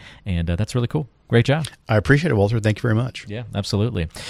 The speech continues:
Speaker 1: Well, if someone wants to get started with that, Scott, what is the best way? If they're like, "All right, yeah, I'm ready to do some tax filing and I like all this tax planning stuff and wanna see how it fits in with my overall plan,"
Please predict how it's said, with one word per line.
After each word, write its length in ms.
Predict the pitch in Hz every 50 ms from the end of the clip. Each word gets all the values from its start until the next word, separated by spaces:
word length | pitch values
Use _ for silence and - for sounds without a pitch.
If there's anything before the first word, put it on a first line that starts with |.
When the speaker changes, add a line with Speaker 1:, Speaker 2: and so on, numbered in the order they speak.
| - - -
Speaker 1:
Well, 160 | 147 151 -
if 180 | - 147 139 -
someone 320 | - - 190 214 214 165
wants 320 | 139 127 135 147 - - -
to 80 | -
get 160 | 135 113 117 -
started 300 | - 135 127 127 120 101
with 160 | 104 101 -
that, 180 | 101 92 92
Scott, 240 | - - - 95 98
what 160 | 104 131 135
is 140 | 143 120 101
the 60 | 104 87
best 240 | 98 90 - - 92
way? 140 | 92 82
If 60 | 80 -
they're 100 | 90 82
like, 120 | 80 -
"All 80 | 117 120
right, 160 | 101 - - -
yeah, 180 | - 123 92 - -
I'm 160 | 101 98 104
ready 160 | 107 110 113
to 80 | 107 104
do 160 | 110 110 104
some 180 | - - 101 92
tax 300 | - 101 90 - - -
filing 600 | - 131 139 143 143 139 139 135 135 139 135 131
and 160 | - 110 98
I 60 | 92
like 260 | 90 95 110 113 -
all 120 | 110 104 95
this 160 | 98 - -
tax 280 | - 90 76 - -
planning 480 | - - - - 165 160 165 156 151 151
stuff 600 | 135 - - 160 151 139 139 143 143 139 127 -
and 300 | - 110 104 98 92 90 - - - - - -
wanna 180 | 113 120 123
see 140 | 107 - 123
how 140 | 117 107 104
it 80 | -
fits 180 | - 120 - -
in 100 | 117 113
with 140 | 110 101 -
my 160 | 92 90 - -
overall 440 | 143 165 170 156 160 156 147 143 139
plan," 520 | - - - 139 131 131 131 127 127 123